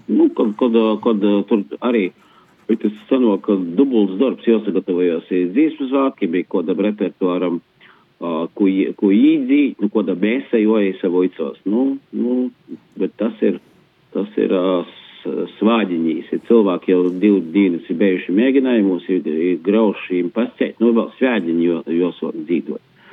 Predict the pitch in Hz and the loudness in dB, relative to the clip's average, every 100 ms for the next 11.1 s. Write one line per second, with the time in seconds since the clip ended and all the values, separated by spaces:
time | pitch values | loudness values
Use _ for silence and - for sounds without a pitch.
0 | - - - _ _ - 101 160 190 196 | -20 -20 -20 _ _ -2 4 6 4 4
1 | 208 214 214 208 220 202 120 98 87 85 | 4 4 2 2 4 4 0 0 -2 -6
2 | - _ 107 104 101 - 101 95 95 101 | -10 _ -2 0 0 0 0 0 0 0
3 | 107 95 117 151 156 139 113 113 127 120 | 0 0 2 2 2 0 -2 0 0 0
4 | 107 101 101 95 87 85 80 113 107 92 | -2 0 0 0 -4 -8 -6 -2 0 0
5 | 92 87 87 87 90 90 - 98 80 90 | -2 -4 -4 -4 -2 -2 -2 -4 -2 -6
6 | 80 _ 98 - 92 - _ _ _ _ | -8 _ -4 -2 -6 -8 _ _ _ _
7 | _ 104 92 85 95 95 92 90 101 85 | _ 0 0 2 2 4 2 2 -2 0
8 | 95 87 92 107 - - 101 92 - - | -2 0 2 4 2 0 0 0 -4 -8
9 | 95 92 92 92 90 85 113 110 104 92 | -2 0 2 2 0 2 2 2 2 0
10 | 92 85 110 98 92 87 104 82 64 - | 0 2 2 2 2 0 -2 -2 -8 -12
11 | - | -20